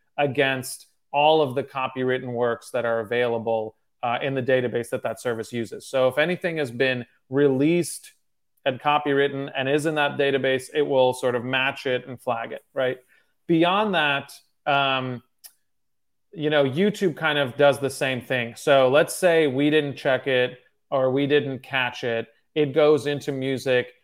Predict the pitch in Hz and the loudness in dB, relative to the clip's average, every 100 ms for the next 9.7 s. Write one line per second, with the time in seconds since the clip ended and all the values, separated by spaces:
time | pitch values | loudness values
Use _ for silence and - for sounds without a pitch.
0 | _ 131 127 127 - 131 135 127 127 127 | _ 0 0 0 -2 0 2 2 2 0
1 | - _ - 156 151 156 143 135 131 127 | -6 _ -2 -2 0 0 2 2 0 -2
2 | 127 - - 120 120 117 - - 147 151 | -6 -6 -6 -6 -6 -6 -6 -4 -2 -2
3 | 135 123 123 113 123 117 - 127 110 123 | -4 -4 -6 -6 -4 -4 -6 -8 -6 -4
4 | 123 120 113 - - 135 127 131 _ _ | -2 -4 -8 -12 -10 -10 -10 -16 _ _
5 | _ 147 156 180 208 202 180 _ _ 175 | _ 2 4 4 2 0 -6 _ _ -4
6 | 156 143 143 156 160 160 151 143 165 151 | 2 2 2 0 -2 -2 2 4 4 4
7 | 131 123 127 123 127 135 131 127 147 127 | 2 2 2 2 -2 -6 -6 -4 -4 2
8 | 131 123 123 139 147 123 - _ 131 160 | 4 4 2 -2 0 -2 -4 _ 2 4
9 | 175 - 170 165 165 139 131 | 4 -2 0 0 0 -2 -6